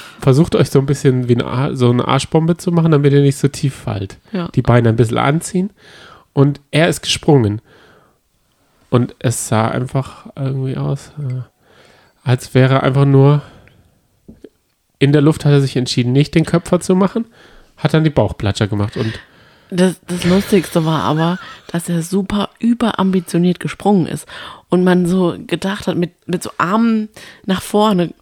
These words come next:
Speaker 2: die haben so einen Bogen nach vorne gemacht, die Arme, und man hat so gedacht, „Wow, der fliegt jetzt zehn Meter weit“, und <laughs> fliegt er einfach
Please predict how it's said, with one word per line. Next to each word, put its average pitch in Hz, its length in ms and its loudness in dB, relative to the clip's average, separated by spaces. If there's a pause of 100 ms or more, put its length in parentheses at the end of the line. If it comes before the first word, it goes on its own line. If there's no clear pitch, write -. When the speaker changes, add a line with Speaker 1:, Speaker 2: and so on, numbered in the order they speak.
(1120)
Speaker 2:
die 196 140 2
haben 190 80 2
so 185 80 0
einen 180 160 4
Bogen 214 300 4
nach 175 140 0
vorne 208 280 2
gemacht, 160 320 0
die 156 120 -4
Arme, 151 260 0
und 135 100 -2
man 170 160 2
hat 196 100 -2
so 196 80 -6
gedacht, 160 220 -6
„Wow, 202 600 -4
der - 160 -10
fliegt 214 280 -8
jetzt 190 240 -6
zehn 196 200 2
Meter 185 320 0
weit“, 156 220 -2 (360)
und 202 180 0 (720)
<laughs> - 600 -14
fliegt 240 400 -2
er - 100 -4
einfach - 540 -2